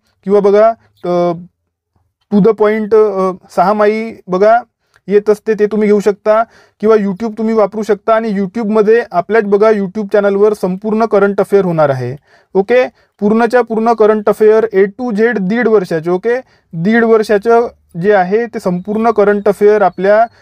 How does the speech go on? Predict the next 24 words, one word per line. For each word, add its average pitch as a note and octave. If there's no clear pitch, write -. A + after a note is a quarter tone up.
Telegram G#3+
चॅनलवर G3
होणार F3
आहे, G3+
टॉपिक G#3
वाईज A3
होणार A3
आहे. A#3
आणि G#3+
तुमच्या A#3+
परीक्षेच्या A#3
बघा A3
एक A#3+
महिन्या A#3+
पहिल्यापर्यंत, G#3
म्हणजे F3+
तुमची G#3
परीक्षा G#3
बघा A3
एप्रिलमध्ये A3
जर A#3
तुमची G#3+
परीक्षा G#3
असेल C#3